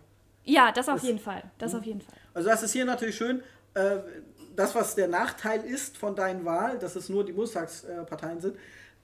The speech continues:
Speaker 2: äh, ist andererseits wieder der Vorteil, du hast nur die paar.
Speaker 1: Das stimmt.
Speaker 2: Ja.
Speaker 1: Es bleibt übersichtlich,
Speaker 2: Also
Speaker 1: genau.
Speaker 2: wenn man sagt, man will sowieso nur bei den Parteien bleiben,
Speaker 1: Ja.
Speaker 2: dann ist, glaub ich, dein Wahl gar nicht so schlecht.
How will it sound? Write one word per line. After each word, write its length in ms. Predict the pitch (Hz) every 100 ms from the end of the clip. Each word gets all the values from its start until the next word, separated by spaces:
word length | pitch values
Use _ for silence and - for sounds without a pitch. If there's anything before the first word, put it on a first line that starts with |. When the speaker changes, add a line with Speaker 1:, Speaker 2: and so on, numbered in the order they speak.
| _ -
Speaker 2:
äh, 260 | 185 196
ist 240 | 196 - -
andererseits 440 | 180 220 226 214 208
wieder 120 | 202
der 60 | -
Vorteil, 320 | 214 220 214
du 140 | 196 165
hast 160 | 196 180
nur 100 | 139
die 100 | 135
paar. 260 | 135 123 _ _ _ _ _ _
Speaker 1:
Das 120 | 269 254
stimmt. 300 | 247 185 -
Speaker 2:
Ja. 80 | 160
Speaker 1:
Es 100 | 226
bleibt 260 | 254 247 254
übersichtlich, 520 | 240 202 190 - 254
Speaker 2:
Also 80 | 240
Speaker 1:
genau. 80 | 220
Speaker 2:
wenn 80 | 196
man 40 |
sagt, 220 | 220 214
man 240 | 196 185 175
will 200 | 226 226
sowieso 460 | 202 196 156 208
nur 440 | 254 196 196 208 208
bei 120 | 175 170
den 180 | 196
Parteien 400 | 190 170 170 160
bleiben, 480 | 156 156 175 196 247 392 - - _ _ -
Speaker 1:
Ja. 100 | 214
Speaker 2:
dann 140 | 233
ist, 160 | 226 -
glaub 320 | 208 214 214
ich, 160 | 208
dein 300 | - 196 208 175
Wahl 260 | 175 233
gar 180 | 208 196
nicht 180 | 202 -
so 200 | 175 160
schlecht. 260 | - -